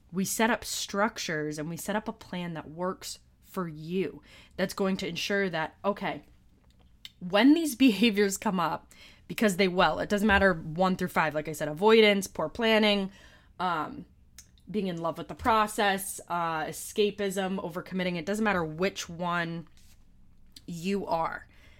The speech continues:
Setting up the plan is essential. When this comes up, what am I gonna do? How am I gonna combat this? How am I going to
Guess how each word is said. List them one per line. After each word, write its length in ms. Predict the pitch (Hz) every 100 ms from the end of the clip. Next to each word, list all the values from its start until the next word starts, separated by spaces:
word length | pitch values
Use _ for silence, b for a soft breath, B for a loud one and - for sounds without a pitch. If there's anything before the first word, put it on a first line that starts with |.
| b b b b b b -
Setting 460 | - - 208 254
up 140 | 240 247
the 80 | 202
plan 300 | - 185 180
is 120 | 160
essential. 500 | 151 156 - - -
When 260 | 190 190 185
this 240 | 226 -
comes 300 | - 285 214
up, 180 | 180 -
what 260 | 151 175
am 120 | 196 202
I 100 | 185
gonna 220 | 165 151
do? 240 | 147 143
How 240 | - - 226
am 120 | 269
I 80 | 254
gonna 180 | 220 180
combat 640 | - 202 190 165 160 -
this? 180 | - -
How 320 | - 220 262
am 140 | 277
I 140 | 202 208
going 380 | 185 180 185 185
to 340 | - 190 175